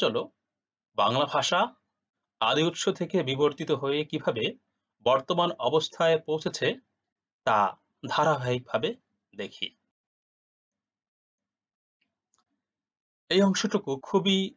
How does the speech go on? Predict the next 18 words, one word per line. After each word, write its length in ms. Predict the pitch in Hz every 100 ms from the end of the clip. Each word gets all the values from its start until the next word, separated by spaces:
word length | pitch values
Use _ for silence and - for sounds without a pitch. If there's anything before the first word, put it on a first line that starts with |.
| _ 123
মনোযোগ 360 | 139 156 165 156
সহকারে 440 | 135 127 123 127 127 - _
শুনতে 360 | - - 147 151
হবে 240 | 135 135 220 - _ _
এবং 180 | 113 110 107
মনে 140 | 110 101
রাখতে 200 | - -
হবে, 180 | - - - _ _ _ _ _ _ _ _ _
কারণ 220 | 185 127 196 - _ _ _ _ -
এই 120 | 160 190
অংশটুকু 380 | 190 208 208 208 156
মনে 140 | 139
রাখতে 260 | 151 156 - -
পারলেই 340 | 135 165 123 175 - _ _ _ _ _ _ _ 120
বাংলা 280 | 127 139 151 139
ভাষার 380 | 131 156 151 156 - _ _ _ _ _ _ _ _ _ _ _ _ -
উৎপত্তি 600 | 165 _ 165 160 - 170 160
ক্রমবিকাশ 580 | 151 156 156 151 165